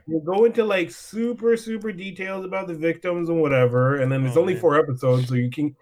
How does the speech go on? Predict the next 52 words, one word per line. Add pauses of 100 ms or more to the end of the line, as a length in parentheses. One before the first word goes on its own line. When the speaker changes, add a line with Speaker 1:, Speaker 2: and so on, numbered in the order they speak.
(120)
Speaker 2:
you,
it
gets
you
to
the
point
where
you're
into
it,
and
you're
like,
"Oh,
yeah,
I
like
hearing
about
all
this
crazy
wild
dirt," (220)
because
you
also
know,
like, (340)
dude
is
super
powerful,
and
then,
<laughs>
like, (1040)
it's
always
so,
it's
also
way
more
apparent
now
that
he
didn't,
you
know,